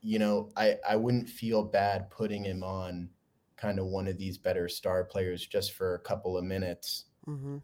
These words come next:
Speaker 1: um, or just having him, like, fly over to switch on to some guy. 'Cause, like, I don't know. I, again, we saw this team going up thirty plus, and, and I saw Jay Rich flying across the floor, like,
Speaker 2: Mm-hmm.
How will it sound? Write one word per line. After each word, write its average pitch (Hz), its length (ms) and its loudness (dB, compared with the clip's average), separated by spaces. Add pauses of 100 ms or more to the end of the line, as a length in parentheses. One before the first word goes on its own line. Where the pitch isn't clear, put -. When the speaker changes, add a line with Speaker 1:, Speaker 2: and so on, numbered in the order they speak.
(160)
Speaker 1:
um, 95 280 -2
or 98 100 -2
just 98 220 -2
having 104 300 2
him, 95 140 0
like, 90 180 -2
fly 101 440 4
over 92 280 2
to 85 80 -6
switch - 380 -4
on 98 200 2
to 95 80 2
some 95 240 -4
guy. 85 260 0
'Cause, - 340 -6
like, 87 320 -2 (840)
I 120 100 -4
don't 156 140 6
know. 139 340 8
I, 113 220 6
again, 135 320 4
we 123 100 4
saw 143 260 4
this 131 220 -2
team 123 520 2
going 110 320 4
up 104 160 0
thirty 117 420 2
plus, 107 560 0 (120)
and, 101 280 -2 (100)
and 104 100 -2
I 110 100 2
saw 123 240 4
Jay 113 220 2
Rich 107 380 -2 (260)
flying 113 800 0
across 87 440 -4
the - 100 -16
floor, - 420 -12 (160)
like, 101 240 -4
Speaker 2:
Mm-hmm. 139 140 -12